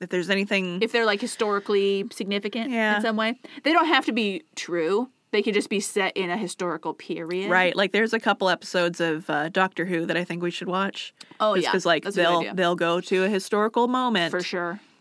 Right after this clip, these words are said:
Speaker 1: And it's wacky and
Speaker 2: Uh,
Speaker 1: fun.
Speaker 2: and, you know, we, we got stuff on the, on the docket that we need to do, like, um, The Patriot.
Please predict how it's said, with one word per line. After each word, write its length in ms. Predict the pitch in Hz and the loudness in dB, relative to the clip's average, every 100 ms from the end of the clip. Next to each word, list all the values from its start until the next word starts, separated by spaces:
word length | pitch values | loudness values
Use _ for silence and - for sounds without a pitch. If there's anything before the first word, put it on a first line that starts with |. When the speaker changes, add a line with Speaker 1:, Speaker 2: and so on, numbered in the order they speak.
| _ _ | _ _
Speaker 1:
And 120 | 180 165 | -6 -6
it's 180 | - - - | -8 -8 -2
wacky 440 | 190 175 165 165 | 0 2 0 0
and 100 | 165 | -2
Speaker 2:
Uh, 40 | 175 | -4
Speaker 1:
fun. 340 | 175 170 190 - _ _ _ _ _ _ _ - | -4 -4 -6 -10 _ _ _ _ _ _ _ -6
Speaker 2:
and, 320 | 190 180 175 | -2 -2 -2
you 120 | 190 | -4
know, 160 | 170 151 | -2 -2
we, 180 | 180 185 | 0 0
we 200 | 185 202 | 0 0
got 180 | 196 202 | 0 0
stuff 260 | - 202 | -2 0
on 140 | 214 180 | 0 0
the, 160 | 175 - | -4 -2
on 160 | - 190 | -2 0
the 80 | 185 | -2
docket 460 | 196 190 190 196 | 2 2 2 -2
that 100 | 185 | 0
we 100 | 180 | 0
need 160 | 180 170 | 0 -2
to 80 | 170 | -2
do, 240 | 180 175 | 0 0
like, 340 | 170 165 170 180 | 0 0 -2 -2
um, 460 | 160 156 151 185 - | -2 -2 -6 -8 -6
The 80 | 190 | -8
Patriot. 880 | - 180 175 - 185 185 - - | -4 -4 -4 -2 -2 -2 -4 -12